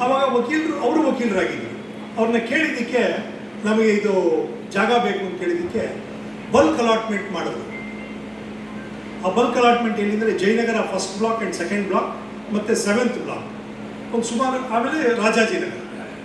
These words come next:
ಸುಮಾರು ಎಪ್ಪತ್ತೈದು ಸೈಟ್ ಏನೋ ಅಲಾಟ್ ಮಾಡಿದ್ರು. ಅವತ್ತಿನ ದಿವಸ ವಕೀಲರು total strength was four hundred. ಆ four hundred-ಗೆ ಸೆವೆಂಟಿ ಫೈವ್ was good proportionate.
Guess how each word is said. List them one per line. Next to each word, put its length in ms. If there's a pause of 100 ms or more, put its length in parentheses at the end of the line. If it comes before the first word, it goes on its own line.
(300)
ಸುಮಾರು 220
ಎಪ್ಪತ್ತೈದು 760
ಸೈಟ್ 360
ಏನೋ 180
ಅಲಾಟ್ 300
ಮಾಡಿದ್ರು. 580
ಅವತ್ತಿನ 380
ದಿವಸ 180
ವಕೀಲರು 540
total 400
strength 460
was 160 (160)
four 100
hundred. 380 (1300)
ಆ 80 (140)
four 260
hundred-ಗೆ 440 (300)
ಸೆವೆಂಟಿ 420
ಫೈವ್ 260
was 160 (580)
good 200
proportionate. 560